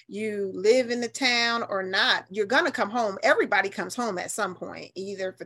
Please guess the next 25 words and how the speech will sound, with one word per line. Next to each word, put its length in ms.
Thanksgiving, 880
Christmas, 800
or 380
in 120
the 60
summer, 480
but 160
you're 80
gonna 240
come 200
home 360
at 160
some 200
point. 400
And 240
I 140
try 280
to 60
connect 580
so, 460
um, 340
we 120
can 160
just 220
keep 320